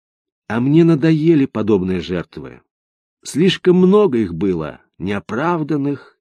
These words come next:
и жестоких. С меня хватит. Вы упрекаете нас, но в данном случае вы олицетворяете старое. Да, раньше вас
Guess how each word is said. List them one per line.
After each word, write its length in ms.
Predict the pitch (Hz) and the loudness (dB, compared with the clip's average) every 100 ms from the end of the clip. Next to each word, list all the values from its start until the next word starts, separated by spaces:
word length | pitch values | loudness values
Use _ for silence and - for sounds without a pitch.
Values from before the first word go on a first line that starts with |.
| _ | _
и 80 | 110 | -8
жестоких. 840 | 104 - - 123 120 78 - - - | -6 -6 -2 -2 -2 -8 -16 -20 -18
С 140 | - | -8
меня 180 | 120 156 | -6 -4
хватит. 720 | - 104 143 - - _ _ _ _ _ _ _ _ _ _ _ _ _ _ - | -6 -6 -6 -8 -18 _ _ _ _ _ _ _ _ _ _ _ _ _ _ -10
Вы 200 | 98 185 | 2 4
упрекаете 640 | 180 175 175 185 170 156 | 4 2 4 4 4 2
нас, 600 | 160 208 170 - - - _ _ - | 4 4 2 -6 -16 -20 _ _ -8
но 160 | 107 | -4
в 60 | 110 | 0
данном 260 | 175 170 | 2 2
случае 560 | 160 170 165 - 156 - _ _ | 2 2 2 4 2 2 _ _
вы 540 | 104 101 151 220 175 - _ _ _ _ _ _ _ _ - | -10 -4 0 2 0 -4 _ _ _ _ _ _ _ _ -6
олицетворяете 840 | 98 98 92 95 98 101 92 92 | -4 -4 -6 -4 -2 -2 -4 -8
старое. 640 | - 101 87 71 65 _ _ _ _ _ _ - - - | -10 -8 -8 -10 -16 _ _ _ _ _ _ -20 -20 -18
Да, 480 | 165 226 226 202 190 | -2 2 4 4 2
раньше 480 | 202 202 - 190 175 | 2 2 0 0 2
вас 500 | 185 190 160 - | 2 2 -2 -10